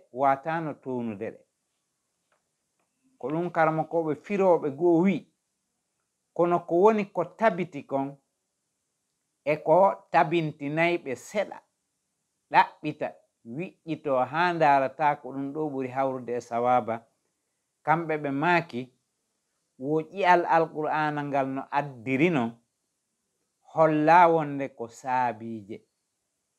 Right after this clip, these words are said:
Ko hen ɗum waɗi, wo si tawino ko saabije faandano, Alqur'ana on ko wi'ayno ko "ma inna mafatihahu latanu'u bil usba."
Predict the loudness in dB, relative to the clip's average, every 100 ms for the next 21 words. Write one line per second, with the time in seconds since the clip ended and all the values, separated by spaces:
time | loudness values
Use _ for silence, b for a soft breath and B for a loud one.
0 | _ _ _ _ _ _ _ -14 -8 -6
1 | -6 -2 4 4 2 -8 _ _ _ _
2 | _ _ _ _ _ _ _ -4 2 6
3 | 6 4 0 -14 -8 2 2 2 0 -4
4 | -6 -10 -8 0 6 6 4 -2 -4 -4
5 | -6 -4 -2 0 4 4 4 -2 -4 _
6 | _ _ _ _ _ _ _ _ _ 4
7 | 4 4 0 2 4 2 0 -2 -4 -6
8 | -6 -4 2 2 2 0 2 2 0 -6
9 | -4 0 2 2 2 -4 -4 -2 0 -2
10 | 0 2 4 4 0 -8 -6 -4 -2 -2
11 | -4 -2 -2 -4 -8 -18 _ _ _ _
12 | _ _ _ -6 -4 -2 -4 -4 -6 -6
13 | -6 -6 -10 -10